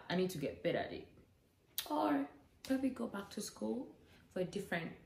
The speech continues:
career. Um, I wanna go on holidays. Uh,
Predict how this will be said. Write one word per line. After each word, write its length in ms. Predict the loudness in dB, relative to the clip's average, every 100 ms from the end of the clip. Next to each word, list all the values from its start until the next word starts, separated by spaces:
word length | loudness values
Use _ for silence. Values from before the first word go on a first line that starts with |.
| -20 -20 -6
career. 480 | -4 -2 -2 -2 -4 -6 -6 -6 -6 -10 -14 -2 4
Um, 520 | 6 6 4 0 -2 -6 -12 -20 -20 -20 -20 -20 -20 -20 -20 -18 -14 -14 -14 -20 -20 -6 4
I 160 | 6
wanna 240 | 8 8 8
go 320 | 10 8 8 0 -2
on 100 | 0
holidays. 880 | 2 2 4 4 4 4 0 -6 -10 -12 _ _ -20 -20 -18 -20 -20 -20 _ _ _ _ _
Uh, 300 | -2 0 0